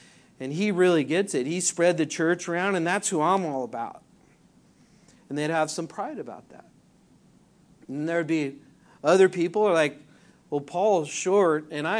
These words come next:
Apollos is, the way he talks, Apollos, man, he's a silver tongue. When he talks, I just melt. He is so smooth in his approach, and he is such a wise,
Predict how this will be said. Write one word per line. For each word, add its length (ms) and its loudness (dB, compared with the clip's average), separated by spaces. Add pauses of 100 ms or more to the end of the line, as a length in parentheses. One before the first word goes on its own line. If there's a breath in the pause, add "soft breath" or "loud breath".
(140)
Apollos 680 4
is, 280 -4 (360 soft breath)
the 80 0
way 240 4
he 240 0
talks, 560 -2
Apollos, 680 -2 (840 soft breath)
man, 260 -6
he's 200 -4
a 80 -12
silver 400 -6
tongue. 400 -16 (840 soft breath)
When 160 -4
he 140 0
talks, 460 -2
I 120 -2
just 300 -6
melt. 460 -14 (1400 soft breath)
He 120 -2
is 200 2
so 220 4
smooth 580 0
in 120 0
his 140 -2
approach, 720 4
and 240 0 (380 loud breath)
he 180 2
is 200 6
such 380 4
a 340 4
wise, 1040 6